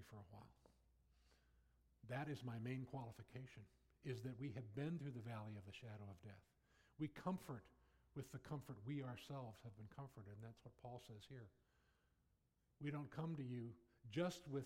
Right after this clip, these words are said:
expertise that comes from classes and learning and licensing and all that stuff. We come because we have walked that road.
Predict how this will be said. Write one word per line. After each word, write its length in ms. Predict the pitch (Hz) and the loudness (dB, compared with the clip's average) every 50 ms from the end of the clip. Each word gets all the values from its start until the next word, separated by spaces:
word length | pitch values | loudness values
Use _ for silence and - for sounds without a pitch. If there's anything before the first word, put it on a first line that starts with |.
| - - - | 0 -4 -4
expertise 800 | 165 - - - - 135 117 - - 160 156 143 110 - - - - 131 | -4 -4 -4 -4 -4 -4 -4 -2 -2 0 0 0 0 -2 -8 -10 -8 -8
that 160 | 131 - - | -8 -8 -4
comes 240 | - 143 143 135 - | -2 0 0 0 -2
from 180 | - 127 117 | -2 -4 -4
classes 600 | 107 - - 143 139 143 135 - - 139 113 - 120 | -4 -2 -2 2 2 2 2 0 -2 -6 -4 -4 -4
and 80 | 110 104 117 | -2 -2 0
learning 480 | 123 135 139 143 139 135 123 117 113 | 0 2 2 2 2 0 0 0 -2
and 120 | 113 110 110 107 - - - - - - - - - 117 | -2 -4 -6 -8 -10 -14 -20 -20 -20 -20 -14 -8 -4 0
licensing 600 | 123 143 143 - - 143 123 - - 127 120 113 | 2 2 2 2 2 0 0 0 0 0 0 2
and 100 | 113 110 | 2 0
all 160 | 113 117 110 107 110 | 0 0 -2 -2 -4
that 100 | 117 - | -6 -6
stuff. 280 | - - - 101 92 - - - - - - - - - - - - _ _ _ _ - - - 123 | -8 -10 -10 -10 -10 -10 -14 -20 -20 -20 -20 -20 -20 -20 -20 -20 -20 _ _ _ _ -20 -12 -2 0
We 100 | 147 147 | 0 0
come 280 | - - 151 156 147 131 | 2 2 2 2 4 2
because 300 | 135 - 127 123 104 110 | 2 2 0 -2 0 2
we 100 | 147 147 | 2 2
have 120 | 120 127 98 98 | 2 0 -2 -2
walked 320 | 110 113 127 127 - - 107 | 0 0 0 -2 -2 -6 -4
that 140 | 117 107 104 101 | -4 -4 -4 -2
road. 340 | 104 110 117 120 117 113 104 | -2 -2 -2 0 -2 -2 -4